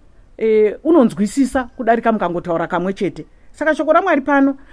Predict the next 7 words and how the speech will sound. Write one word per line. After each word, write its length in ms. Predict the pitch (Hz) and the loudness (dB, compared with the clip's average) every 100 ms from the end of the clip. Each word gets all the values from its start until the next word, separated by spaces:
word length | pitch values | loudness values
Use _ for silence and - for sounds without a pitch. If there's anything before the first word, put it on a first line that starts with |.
| - | -6
Mozisi 480 | 196 349 269 226 - | 0 0 0 -4 -2
aiudza 360 | 294 302 254 196 | 4 4 6 4
vaIsraeri 520 | 254 247 240 208 185 | 4 2 0 0 0
izvozvo, 380 | 190 147 131 151 - - - | -2 -6 -8 -12 -18 -20 -10
kuti 200 | 277 254 | -4 -4
dzokororai, 800 | 190 202 202 294 294 294 285 240 - - | 0 0 2 0 0 -2 -2 -6 -12 -14
repeat 800 | - 214 269 269 - 370 - - | -4 2 2 2 2 2 2 -6